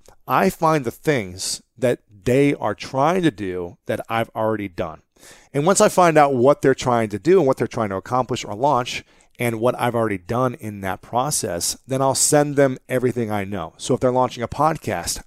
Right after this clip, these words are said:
I'll give them a document that shows them the step-by-step process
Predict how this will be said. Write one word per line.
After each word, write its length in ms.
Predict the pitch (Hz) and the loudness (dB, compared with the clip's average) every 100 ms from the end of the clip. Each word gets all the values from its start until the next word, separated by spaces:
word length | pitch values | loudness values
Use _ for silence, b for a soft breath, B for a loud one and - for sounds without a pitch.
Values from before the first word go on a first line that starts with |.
| _ | _
I'll 140 | 120 | -2
give 160 | 131 139 | 2 0
them 140 | 131 | 0
a 40 | 113 | -4
document 680 | 107 107 117 120 98 90 b b b | 0 -2 0 -6 -6 -8 b b b
that 100 | - | -6
shows 240 | - 120 | 2 2
them 100 | - | 0
the 80 | 104 | -6
step-by-step 840 | 95 - 143 - 127 110 - 113 - | -6 2 2 4 -2 -2 0 -2 -2
process 580 | 113 104 98 101 92 | 0 0 0 -6 -8